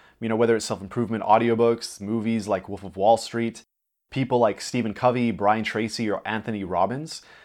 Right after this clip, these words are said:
These are all the mindsets that they are talking about, whether implicitly or explicitly.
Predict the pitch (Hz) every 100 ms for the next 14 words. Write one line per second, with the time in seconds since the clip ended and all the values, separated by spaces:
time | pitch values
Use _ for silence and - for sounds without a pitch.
0 | _ 104 123 139 165 - 135 143 135 120
1 | 117 120 - 104 - 104 101 95 107 107
2 | 110 95 92 95 92 95 107 104 - 120
3 | - 117 127 123 101 92 - - 107 101
4 | - - -